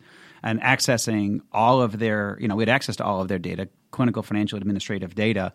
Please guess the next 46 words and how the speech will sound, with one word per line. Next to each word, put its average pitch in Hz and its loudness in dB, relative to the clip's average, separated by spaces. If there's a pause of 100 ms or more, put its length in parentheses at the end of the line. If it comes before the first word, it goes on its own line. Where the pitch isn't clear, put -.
(360)
and 104 -2
then 107 2
basically 110 -2
partnering 107 0
with 101 -2
the, 95 -6
um, 90 -6
clinical 120 0
research 110 -2
organizations 104 -2
and, 101 0
and 98 0
fev-, 101 -6 (100)
several 113 -2
other 101 -4
players 127 -4
and 104 0
actors 113 -2
in 101 0
that 98 -2
market, 120 -2 (400)
uh, 98 -6
to, 107 0 (280)
you 113 -4
know, 101 -6 (140)
bridge 117 2
the 120 2
gaps 107 2
there 104 0
and 98 2
bring 107 4
those 104 2
clinical 110 -2
trials 104 0
right 101 -4
to - -6
the 107 -4
patients, 104 -4 (120)
obviously 135 -4
through 110 -8
the 92 -8
physicians 101 -2
and 95 -2
the 95 -2
care 120 -2
providers. 92 -6